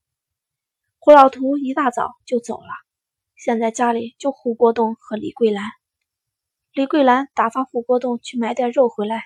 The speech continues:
招待岳母，她自己也找了个出去摘点菜的由头，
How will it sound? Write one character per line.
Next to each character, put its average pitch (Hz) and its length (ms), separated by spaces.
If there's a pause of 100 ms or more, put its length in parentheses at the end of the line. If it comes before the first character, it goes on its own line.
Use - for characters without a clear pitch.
招 262 140
待 254 160
岳 269 200
母， 226 120 (840)
她 - 160
自 294 200
己 226 360
也 226 120
找 214 220
了 233 120
个 247 260
出 - 160
去 247 300
摘 262 140
点 240 180
菜 269 180
的 214 120
由 214 200
头， - 220